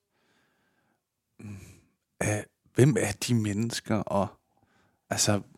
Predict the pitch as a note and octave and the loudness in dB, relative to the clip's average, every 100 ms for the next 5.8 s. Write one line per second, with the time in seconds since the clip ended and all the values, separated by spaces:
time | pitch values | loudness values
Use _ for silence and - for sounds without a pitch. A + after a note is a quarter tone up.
0 | - G2+ - A#2 - D3+ - - B2+ F2+ | -4 -2 2 2 2 0 0 4 4 4
1 | A2 A2 G#2+ A2 B2+ B2+ F#2+ - A2+ A2 | -2 -4 0 0 2 4 2 2 0 -2
2 | - _ - A#2 C#3 C#3 - C3 A2 F#2+ | -4 _ 2 4 6 4 4 6 8 6
3 | F2+ F#2 A2 A#2+ A#2+ A2+ - B2+ G#2+ D2 | 4 4 6 6 8 6 4 -4 -2 -2
4 | - - _ _ _ _ _ - - D#3+ | -4 -8 _ _ _ _ _ -6 0 6
5 | D#3 D3+ - - - F3 D#3+ C3 | 6 6 2 6 8 8 6 2